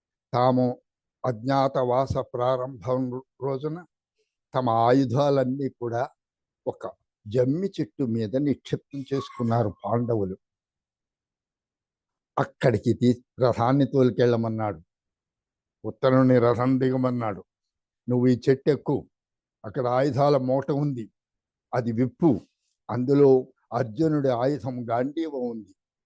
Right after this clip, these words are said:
అది నాకి ఇస్తే ఆ ఆయుధంతో నేను ఈ సైన్యాన్ని అవలీలగా ఓడిస్తాను"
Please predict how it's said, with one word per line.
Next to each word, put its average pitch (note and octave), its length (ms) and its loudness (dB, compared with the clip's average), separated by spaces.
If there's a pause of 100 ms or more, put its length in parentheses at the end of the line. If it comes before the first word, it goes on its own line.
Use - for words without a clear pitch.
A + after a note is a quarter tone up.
(180)
అది A#2 180 2
నాకి C3+ 680 2 (360)
ఇస్తే B2+ 380 0
ఆ B2+ 100 6
ఆయుధంతో B2+ 680 0
నేను A#2+ 380 -6
ఈ A#2 160 -10
సైన్యాన్ని C3 640 -2
అవలీలగా C3+ 600 2
ఓడిస్తాను" A2+ 720 -8